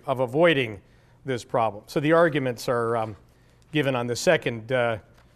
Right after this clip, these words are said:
at the bottom of the second page of the handout, uh, in sort of informal deductive mode, which we can certainly talk over any of these if you, if you wish in question period.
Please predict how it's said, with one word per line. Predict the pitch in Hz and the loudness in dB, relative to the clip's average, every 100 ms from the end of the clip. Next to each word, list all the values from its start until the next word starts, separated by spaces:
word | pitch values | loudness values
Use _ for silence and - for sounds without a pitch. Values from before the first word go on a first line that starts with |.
| _ - | _ -12
at | 120 | -10
the | |
bottom | 123 147 135 | 2 2 4
of | 120 | -2
the | |
second | 123 185 165 127 | 2 2 4 -2
page | 131 127 117 | -2 -4 -4
of | |
the | 123 | -6
handout, | 113 127 123 120 113 - _ _ _ _ _ _ | -4 -4 -2 -2 -4 -6 _ _ _ _ _ _
uh, | - 123 117 117 - _ | -2 2 2 0 -6 _
in | - 151 135 | -4 -2 0
sort | 190 170 | 4 4
of | 156 | 4
informal | 208 175 123 165 160 151 127 | 2 -2 0 2 4 4 2
deductive | 127 127 139 - 135 120 123 - | -2 -2 -2 -2 -8 -10 -14 -8
mode, | 135 123 113 107 - | -4 -2 -4 -8 -10
which | 131 123 - | -10 -10 -14
we | 139 135 | -8 -6
can | 135 113 117 _ | -6 -8 -12 _
certainly | - 139 127 117 | -6 -4 -4 -8
talk | - 123 113 | -2 -2 -2
over | 123 117 | -4 -4
any | 120 127 | -4 -4
of | |
these | 113 110 107 | -6 -8 -10
if | 117 127 | -14 -14
you, | 117 - | -16 -14
if | 120 | -14
you | 123 | -12
wish | 113 120 - | -8 -8 -10
in | 107 | -14
question | - 131 - 117 | -6 -6 -6 -14
period. | - 120 113 101 | -14 -16 -16 -18